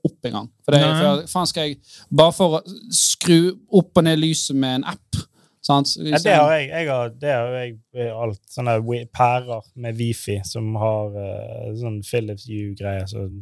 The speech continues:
Speaker 3: du kan
Speaker 2: Ja, ja.
Speaker 3: justere og alt det der greiene. Men det er, greiene med pærer og,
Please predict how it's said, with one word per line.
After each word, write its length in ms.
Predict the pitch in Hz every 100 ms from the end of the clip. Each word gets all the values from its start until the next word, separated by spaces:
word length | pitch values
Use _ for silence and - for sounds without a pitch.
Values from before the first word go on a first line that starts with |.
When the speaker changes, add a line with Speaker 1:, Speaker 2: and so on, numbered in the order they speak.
| 104 _ -
Speaker 3:
du 80 | 104
kan 320 | 104 95 110 _ _ _ -
Speaker 2:
Ja, 220 | 160 214
ja. 80 | 196
Speaker 3:
justere 420 | 185 139 139 127
og 120 | 127 131
alt 100 | -
det 80 |
der 80 | 131
greiene. 240 | 127 135 127
Men 120 | 147
det 100 | 170
er, 160 | 165 160 - - _ -
greiene 300 | 170 185 180
med 140 | 156
pærer 460 | - 151 156 165 160
og, 400 | 139 123 127 120